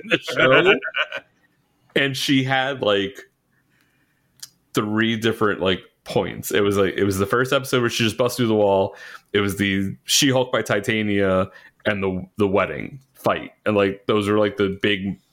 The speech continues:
Speaker 1: moments. And for as much as Titania, and, I mean, Titania has her own Twitter account and, like, has all these social media posts and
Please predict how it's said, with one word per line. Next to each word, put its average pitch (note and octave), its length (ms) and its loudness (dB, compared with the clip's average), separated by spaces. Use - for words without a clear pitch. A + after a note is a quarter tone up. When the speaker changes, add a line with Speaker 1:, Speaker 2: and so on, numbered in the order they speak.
Speaker 1:
moments. A2+ 760 2
And A#2+ 180 -2
for B2+ 100 2
as A2+ 160 -2
much A2+ 340 2
as A#2+ 100 -2
Titania, G#2+ 760 0
and, A2+ 280 0
I C3+ 60 2
mean, B2+ 120 0
Titania D#3+ 420 0
has D#3 160 -2
her D#3+ 80 0
own C#3 100 -2
Twitter A2+ 340 0
account F#2 380 -2
and, G2 80 0
like, G#2 120 2
has A2+ 220 -2
all A2 180 2
these A2+ 160 0
social B2+ 280 0
media A2+ 240 2
posts G2 360 0
and C#3+ 140 4